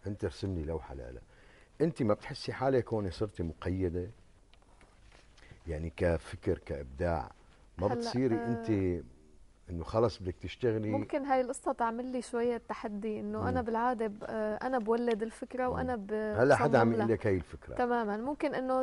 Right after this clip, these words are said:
Speaker 2: آه، أنا بدي أختبر حالي، إنه يا ترى أنا بقدر بعمل هيك؟
Speaker 1: مم.
Speaker 2: هاي الشغلة أنا ب-، أنا بقول هي بتحرض على الإبداع، يعني ما بس كمان في، آه، طبعًا في تقييد. هلا أنا بفضل إني أنا تكون الفكرة لإلي والتنفيذ العملي لإلي.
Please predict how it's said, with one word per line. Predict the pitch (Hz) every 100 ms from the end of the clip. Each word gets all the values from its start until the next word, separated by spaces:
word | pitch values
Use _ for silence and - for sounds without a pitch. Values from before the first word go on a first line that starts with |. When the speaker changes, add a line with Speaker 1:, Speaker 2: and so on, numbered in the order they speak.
| 247
Speaker 2:
آه، | 240 233 226 -
أنا | 285
بدي | 262 220 247
أختبر | - 277 269
حالي، | 262 - 254 226 202
إنه | 208
يا | 208 214
ترى | 254 254
أنا | 233 226
بقدر | 247 226 262
بعمل | 247 247 233 220
هيك؟ | 240 269 - -
Speaker 1:
مم. | 82 71 -
Speaker 2:
هاي | 294 320
الشغلة | - 320 302 262
أنا | 262
ب-، | 240 240
أنا | 262 269
بقول | 262 277
هي | 277 277
بتحرض | 262 - 311 269 220 202
على | 202
الإبداع، | 202 202 214 214
يعني | 220 226
ما | 233 254 247 220 - - - -
بس | 233
كمان | - 269 330 349
في، | - 370 339
آه، | 240 240
طبعًا | 254 240 226
في | - 311
تقييد. | 254 - 214 214 214
هلا | 226 233 233
أنا | 269
بفضل | 262 277 233 240
إني | 220 220 240
أنا | 226 214 - 214
تكون | - 233 226
الفكرة | - 240 247 226
لإلي | 220 233 269 302 - - -
والتنفيذ | 214 - 220 214 247
العملي | 226 214 226 220
لإلي. | 208 196 208 214